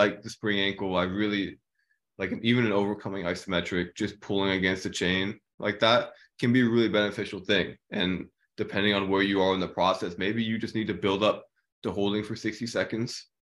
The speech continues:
in the spring ankle positions, or maybe we want to have you work really hard for ten seconds against an immovable object.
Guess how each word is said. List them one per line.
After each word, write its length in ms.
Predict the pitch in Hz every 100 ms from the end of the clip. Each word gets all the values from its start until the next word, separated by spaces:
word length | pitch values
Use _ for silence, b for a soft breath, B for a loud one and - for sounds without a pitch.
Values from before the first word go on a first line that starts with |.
| _ _ _ _ _ _ -
in 160 | - 104
the 240 | 98 90 - _ _
spring 280 | - - 113
ankle 220 | 104 113
positions, 600 | 107 104 113 127 123 120 b b b b -
or 80 |
maybe 260 | 98 110 113
we 160 | 104 104
want 320 | 98 95 80
to 440 | 95 90 87 - - _ _ _ _
have 280 | - 101 101
you 140 | 104
work 240 | 107 104 104
really 280 | 101 101 98
hard 240 | 95 90
for 80 | 90
ten 180 | 98 87
seconds 380 | 80 - -
against 320 | 85 80 80 -
an 360 | - _ 98
immovable 440 | 90 90 92 73 65
object. 520 | 73 - 50 -